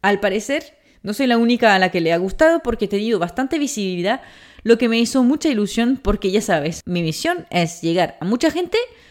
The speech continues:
con mi mensaje de salud natural y preventiva, sobre todo. Así que estoy súper feliz cuando siento que mi contenido toca la cuerda sensible de las personas. En fin, si quieres echarle un vistazo,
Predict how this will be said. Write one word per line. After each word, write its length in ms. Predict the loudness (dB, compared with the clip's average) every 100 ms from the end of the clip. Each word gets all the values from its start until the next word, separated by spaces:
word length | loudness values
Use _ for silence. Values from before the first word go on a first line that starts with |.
| _ -4
con 140 | 0
mi 80 | 2
mensaje 560 | 2 0 0 0 0 0
de 80 |
salud 240 | 2 2 2
natural 540 | 0 -2 -4 -4 -10 _ _
y 160 | -6 -2
preventiva, 680 | 0 0 -2 -4 -6 -8 _
sobre 300 | -12 -6 -4
todo. 340 | -4 -4 -8 _ _ _ _ _ -2
Así 260 | -2 -4
que 160 | 0 0
estoy 240 | 2 -2
súper 520 | -2 -4 2 4 4
feliz 320 | 4 2 2 2
cuando 260 | 0 0
siento 260 | 0 0 2
que 80 | 0
mi 120 | 0
contenido 600 | -2 -2 -2 0 0 -2
toca 380 | -2 -2 0 0
la 160 | 0
cuerda 260 | -2 -2 -2
sensible 560 | -4 -4 -4 -2 0
de 80 | 0
las 100 | -2
personas. 680 | -4 -4 -4 -6 -8 -14 -20 _ _ _ _ _ _ _ _ _ _ 0
En 180 | 0
fin, 260 | 0 -4 -8 _ _ -6
si 160 | -4
quieres 240 | 0 0 0
echarle 320 | -4 -2 -2
un 160 | -2 -4
vistazo, 720 | -4 -4 -4 -2 -4 -6